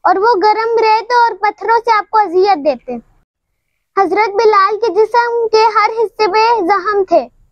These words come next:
और ये जुल्म सितम काफी दिन तक जारी रहा। एक दिन हजरत अबू बकर सदीक उमैया के पास गए और उनको बोला कि इस पे इतना जुल्म सितम ना किया करो, ये बेचारा बेबस इंसान है,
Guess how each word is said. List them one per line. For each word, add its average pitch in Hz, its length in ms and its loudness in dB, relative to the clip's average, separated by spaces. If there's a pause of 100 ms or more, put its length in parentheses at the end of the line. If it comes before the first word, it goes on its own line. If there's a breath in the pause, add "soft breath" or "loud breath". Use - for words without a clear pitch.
(140)
और - 320 -2
ये 427 280 0
जुल्म 453 340 2
सितम 466 420 0
काफी 453 380 0
दिन 427 240 2
तक 403 240 -2
जारी 370 360 0
रहा। 277 320 -4 (800)
एक 415 200 2
दिन 494 340 0
हजरत 453 380 0
अबू 440 200 2
बकर 427 340 -2
सदीक 453 460 0
उमैया 415 400 2
के 466 120 -4
पास 403 340 -2
गए 381 220 2 (1000 soft breath)
और 403 140 0
उनको 494 340 -2
बोला 403 380 -2
कि 440 220 -2 (520 loud breath)
इस 440 100 -2
पे 466 160 0
इतना 453 300 0
जुल्म 415 400 0
सितम 427 340 -2
ना 403 260 0
किया 370 320 2
करो, 240 320 -8 (760)
ये 381 120 4
बेचारा 427 500 0
बेबस 392 500 -2
इंसान 330 520 -2
है, 240 200 -10